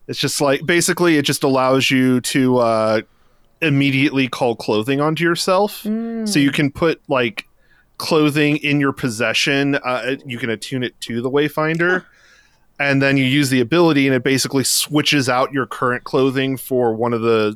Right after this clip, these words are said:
Speaker 1: suit, you know, one of the outfits you chose.
Speaker 2: Gives you, like,
Speaker 1: So you
Speaker 2: quick
Speaker 1: can just be
Speaker 2: change.
Speaker 1: like, "Oh, by the way"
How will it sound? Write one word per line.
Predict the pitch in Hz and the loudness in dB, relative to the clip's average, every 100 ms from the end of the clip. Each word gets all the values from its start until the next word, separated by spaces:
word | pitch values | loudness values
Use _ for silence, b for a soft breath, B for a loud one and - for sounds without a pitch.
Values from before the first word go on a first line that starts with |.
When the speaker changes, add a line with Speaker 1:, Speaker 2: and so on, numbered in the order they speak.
| - | -8
Speaker 1:
suit, | - - 123 - | -8 -6 -6 -4
you | 127 117 | -4 -2
know, | 101 | -2
one | 110 110 | -4 -4
of | |
the | 104 104 113 | -2 -2 -2
outfits | 113 - 117 104 | -4 -4 -10 -10
you | 104 | -10
chose. | 101 101 113 160 - B B | -6 -2 -2 -4 -10 B B
Speaker 2:
Gives | 233 247 | -4 0
you, | 285 | 0
like, | 202 | 0
Speaker 1:
So | 143 | 0
you | 131 | 0
Speaker 2:
quick | |
Speaker 1:
can | 135 | 0
just | 180 | 0
be | 143 | 2
Speaker 2:
change. | |
Speaker 1:
like, | 139 143 | 2 2
"Oh, | 160 202 | 2 0
by | 143 147 | 2 0
the | 170 | 0
way" | 170 | -2